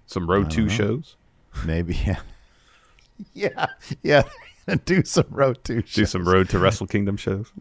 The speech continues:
Speaker 1: It's a little early for
Speaker 2: Exactly,
Speaker 1: that. I
Speaker 2: yeah.
Speaker 1: think it's tag league season right now, so.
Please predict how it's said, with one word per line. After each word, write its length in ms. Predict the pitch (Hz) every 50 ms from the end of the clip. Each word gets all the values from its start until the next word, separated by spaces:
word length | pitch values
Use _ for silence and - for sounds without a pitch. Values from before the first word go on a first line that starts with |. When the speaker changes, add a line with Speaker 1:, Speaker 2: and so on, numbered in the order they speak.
| - - - - _ - -
Speaker 1:
It's 260 | - 123 117 113 104
a 40 | 135
little 80 | 131 110 92
early 220 | 90 101 104 90
for 80 | 85 80
Speaker 2:
Exactly, 40 | 80
Speaker 1:
that. 120 | 82 82
I 40 | 85
Speaker 2:
yeah. 60 | 82 80
Speaker 1:
think 120 | 80 -
it's 120 | 82 -
tag 300 | - - 90 90 101 95
league 300 | 90 87 80 78 78 - - -
season 380 | - - - 80 76 78 78 78
right 180 | 80 78 78 -
now, 240 | 80 78 73 76
so. 280 | - - - 78 78